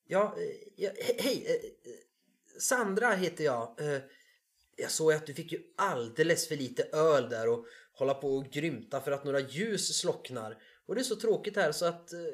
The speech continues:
ja, du vill ju säkert inte sitta här och höra mig berätta, eh, någon historia eller så. Men, eh,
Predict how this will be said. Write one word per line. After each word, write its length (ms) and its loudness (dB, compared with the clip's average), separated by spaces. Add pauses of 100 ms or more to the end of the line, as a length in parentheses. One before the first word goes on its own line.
(120)
ja, 340 0 (140)
du 100 -10
vill 160 -4
ju 80 4
säkert 320 0
inte 180 -4
sitta 260 -4
här 420 2
och 140 0 (240)
höra 280 4
mig 280 4
berätta, 760 0
eh, 120 -6
någon 200 -2
historia 520 -2
eller 160 0
så. 320 -6
Men, 340 0
eh, 220 0